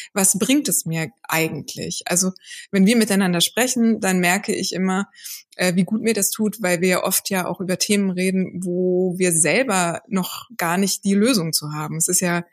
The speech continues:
ähm, kein reines Dozieren, was wir in dem Podcast machen, sondern wir stellen uns in unserem Alltag und in unserem kreativen Alltag Fragen und versuchen, die zu ergründen und vielleicht auch in manchen Dingen selber besser zu werden. Und das ist das,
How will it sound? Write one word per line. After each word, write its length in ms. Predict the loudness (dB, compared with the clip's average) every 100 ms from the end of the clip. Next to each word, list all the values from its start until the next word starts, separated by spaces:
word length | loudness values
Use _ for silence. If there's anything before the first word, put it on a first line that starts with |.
| -20 -20 _ _ _
ähm, 440 | -10 -10 -10 -12 -14
kein 260 | -4 0 0
reines 360 | 2 4 4 2
Dozieren, 640 | 0 2 2 2 0 0
was 180 | 0 0
wir 80 | 0
in 60 |
dem 120 | 0
Podcast 460 | -2 -4 -2 -2 0
machen, 300 | 0 0 0
sondern 300 | 2 2 2
wir 120 | 2
stellen 340 | 2 2 2 0
uns 200 | 0 0
in 100 | -2
unserem 300 | -2 -2 -2
Alltag 460 | 0 0 0 -4 -4
und 80 |
in 140 | -4 -2
unserem 260 | -2 -4
kreativen 560 | -4 -4 -4 0 2 2
Alltag 420 | 0 -4 -4 -4
Fragen 720 | -4 -2 0 0 0 -2 -2 -4 -18 -20 -20 _ _ _ -2
und 180 | 0 0
versuchen, 380 | 0 0 2 2
die 80 | 2
zu 160 | 0 0
ergründen 640 | -2 2 4 4 2 -2
und 260 | -2 -4
vielleicht 400 | -2 -2 -2 -2
auch 240 | -4 -4 -4
in 140 | -4
manchen 320 | -2 -2 -2 0
Dingen 200 | 0 0
selber 260 | 0 -2
besser 300 | -2 0 0
zu 200 | -4 -6
werden. 300 | -6 -6 -8 -8
Und 140 | -4
das 140 | -2 0
ist 160 | 0
das, 200 | 0 -2